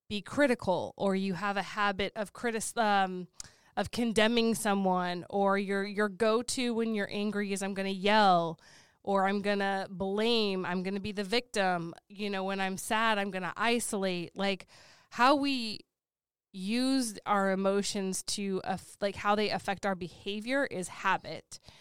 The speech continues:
So if you can change your habit around your emotions, it's very different. And then you can kind of, like, let your emotions go and you don't have to behave in a way that will ruin relationships.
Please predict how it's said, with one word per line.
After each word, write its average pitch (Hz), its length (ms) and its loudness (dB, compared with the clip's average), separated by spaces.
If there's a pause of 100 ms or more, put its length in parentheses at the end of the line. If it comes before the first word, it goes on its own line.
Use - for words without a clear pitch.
(200)
So 214 240 2
if 202 100 0
you 208 140 -4
can 196 220 -4
change 277 440 -2
your 240 100 -2
habit 247 520 0
around 196 500 0
your 185 160 -4
emotions, 185 1000 0 (320)
it's 202 200 -4
very 208 380 4
different. 185 680 -4
And 202 200 0
then 202 160 2
you 208 140 -2
can 202 180 -6
kind 196 360 -2
of, 180 160 -2
like, 185 240 -2
let 180 180 -2
your 180 200 -2
emotions 175 600 -4
go 185 600 -2 (720)
and 214 160 0
you 214 100 2
don't 196 280 0
have 185 340 -2
to 202 200 -2
behave 190 600 -4
in 185 120 0
a 175 60 0
way 175 280 -4
that 170 260 -4
will 175 160 -4
ruin 175 420 -4
relationships. - 1000 -10